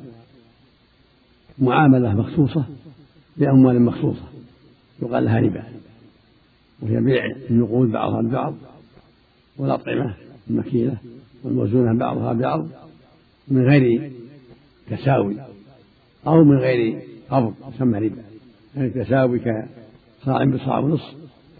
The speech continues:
وكدرهم بدرهمين، وكدينار بدينارين، هذا ربا الفضل. وتارة يكون ربا نسيئة كصاع بصاعين نسيئة،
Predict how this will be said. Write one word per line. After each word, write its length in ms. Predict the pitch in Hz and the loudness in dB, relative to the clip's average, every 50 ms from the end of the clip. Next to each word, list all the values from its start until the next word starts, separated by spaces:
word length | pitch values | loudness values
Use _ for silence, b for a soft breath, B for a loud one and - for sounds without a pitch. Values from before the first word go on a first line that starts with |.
| - _ _ _ _ - | -20 _ _ _ _ -14
وكدرهم 340 | - - - 131 123 120 - - - 127 127 127 - _ _ 127 _ _ _ _ _ _ _ _ _ _ _ _ _ _ _ _ _ - _ _ _ - 113 123 131 120 104 127 117 110 113 | -14 -8 -6 -6 -6 -6 -6 -10 -16 -20 -20 -20 -20 _ _ _ _ _ _ _ _ _ _ _ _ _ _ _ _ _ _ _ _ -20 _ _ _ -6 -2 0 2 2 4 4 4 4 2
بدرهمين، 840 | 113 113 - 117 117 117 120 131 139 143 156 175 123 127 139 147 - - 120 131 139 147 _ _ _ _ - - 127 | 0 0 0 0 2 2 4 4 4 2 0 -2 -6 -12 -18 -20 -20 -20 -20 -20 -20 -20 _ _ _ _ -20 -14 -12
وكدينار 1700 | 123 110 - 131 127 120 117 - - 135 127 123 - _ _ _ _ _ _ _ _ _ _ _ _ _ - 117 120 127 127 120 123 120 | -12 -10 -6 -6 -6 -6 -6 -10 -16 -20 -20 -20 -20 _ _ _ _ _ _ _ _ _ _ _ _ _ -10 -6 -4 -2 -2 -2 -2 -2
بدينارين، 640 | 117 120 120 120 120 113 110 117 135 139 147 156 180 180 135 139 147 156 170 - - 139 - _ _ _ _ _ 104 | -2 -2 -2 -2 -2 -2 0 0 2 2 0 0 -2 -6 -10 -16 -20 -20 -20 -20 -20 -20 -20 _ _ _ _ _ -10
هذا 180 | 123 127 120 | -6 -4 -4
ربا 180 | 123 127 117 117 | -4 -2 -2 -4
الفضل. 320 | 110 107 127 123 107 95 - - 131 - - - _ _ _ _ _ _ _ _ _ _ _ _ _ _ - - | -4 -2 -4 -4 -6 -8 -12 -16 -20 -20 -20 -20 _ _ _ _ _ _ _ _ _ _ _ _ _ _ -10 -4
وتارة 420 | 190 147 131 196 165 151 147 117 | -4 -2 0 2 2 2 2 2
يكون 220 | 135 131 120 135 135 | 0 2 4 4 4
ربا 260 | 139 131 131 123 117 | 4 4 2 0 0
نسيئة 380 | - - 139 139 135 123 - - - - - - - - - - _ _ _ _ _ _ _ _ _ _ _ _ _ _ - 139 | -2 -2 -2 -2 -2 -4 -6 -10 -12 -16 -20 -20 -20 -20 -20 -20 _ _ _ _ _ _ _ _ _ _ _ _ _ _ -12 -10
كصاع 480 | 135 - 135 143 139 127 123 120 117 135 - - - - - - - - - _ _ _ _ _ _ _ _ - | -8 -4 -2 -2 0 0 0 -2 -2 -4 -8 -12 -20 -20 -20 -20 -20 -20 -20 _ _ _ _ _ _ _ _ -8
بصاعين 560 | 131 - 131 131 127 127 131 131 127 123 120 113 | -8 -6 -4 -4 -2 -2 -2 -2 -2 -2 -2 -4
نسيئة، 360 | - - - - - - | -4 -4 -4 -4 -4 -6